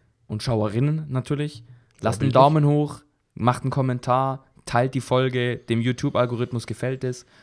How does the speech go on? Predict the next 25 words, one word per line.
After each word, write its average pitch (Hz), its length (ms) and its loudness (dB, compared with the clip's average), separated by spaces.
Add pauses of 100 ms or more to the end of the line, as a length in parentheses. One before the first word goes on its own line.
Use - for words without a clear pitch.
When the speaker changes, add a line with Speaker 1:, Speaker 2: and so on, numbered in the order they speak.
(140)
Speaker 1:
dann 104 140 -6
werden 110 140 2
wir 110 100 0
ein - 20 -4
bisschen 107 240 -6
mehr 95 140 -4
abgespielt, 107 640 -8
werden 104 200 -4
immer 127 200 -4
ein 117 40 -4
bisschen 104 240 -6
größer, 117 540 -4 (320)
können 110 160 0
den 107 160 -2
Podcast 113 380 -6
hier 107 100 -4
vielleicht - 300 -8
dann - 80 -6
auch - 80 -6
noch - 200 -8
ausbauen, 110 640 -2
je 107 140 -6
nachdem. 113 540 -4 (440)
Deswegen, 123 320 2
Danny, 165 360 2